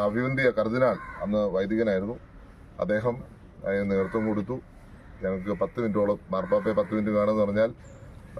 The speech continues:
ഒരു നടക്കാൻ കഴിയാത്തൊരു കാര്യമാണ്. പത്ത് മിനിറ്റ് ഞങ്ങൾക്ക് കാണുകയും ഇറ്റാലിയൻ ഭാഷയിൽ ഗുരുദേവനെ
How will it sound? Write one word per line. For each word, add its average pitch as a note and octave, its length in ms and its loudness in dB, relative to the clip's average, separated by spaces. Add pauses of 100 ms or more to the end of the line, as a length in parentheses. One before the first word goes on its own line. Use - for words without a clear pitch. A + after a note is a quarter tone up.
(120)
ഒരു G#2 140 2 (380)
നടക്കാൻ A2+ 340 2 (280)
കഴിയാത്തൊരു G#2+ 440 2
കാര്യമാണ്. F2 260 0
പത്ത് E2+ 180 -8
മിനിറ്റ് G2+ 260 0
ഞങ്ങൾക്ക് G2 280 0 (640)
കാണുകയും F#3 400 -2 (440)
ഇറ്റാലിയൻ C#3 460 2
ഭാഷയിൽ A#2+ 340 4 (100)
ഗുരുദേവനെ A#2 380 4